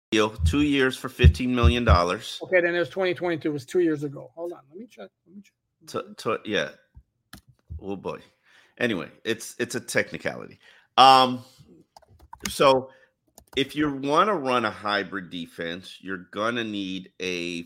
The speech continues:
Speaker 1: four three edge setter. And truthfully speaking, Jalen Phillips and, and Bradley Chubb are four three edge setters. They can just play, be versatile in both schemes.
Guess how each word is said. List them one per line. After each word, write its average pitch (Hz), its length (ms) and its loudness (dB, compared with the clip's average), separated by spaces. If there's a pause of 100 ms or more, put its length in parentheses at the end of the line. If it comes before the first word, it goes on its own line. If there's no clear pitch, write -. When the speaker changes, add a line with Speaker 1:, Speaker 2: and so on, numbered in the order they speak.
(100)
Speaker 1:
four 104 200 -6
three 95 320 -10
edge 80 200 -6
setter. 82 380 -8
And 98 260 -8
truthfully 180 380 -8
speaking, 87 540 -10
Jalen 95 540 -6
Phillips 92 380 -6
and, 80 260 -10
and 80 180 -10
Bradley 82 360 0
Chubb 80 280 -6
are 71 80 -12
four 78 220 -12
three 69 280 -14
edge - 160 -12
setters. - 560 -18 (120)
They 82 100 -10
can 78 180 -14
just 76 200 -20
play, 73 360 -4 (240)
be 85 180 -10
versatile 76 420 -6
in 69 100 -14
both 69 240 -12
schemes. - 480 -20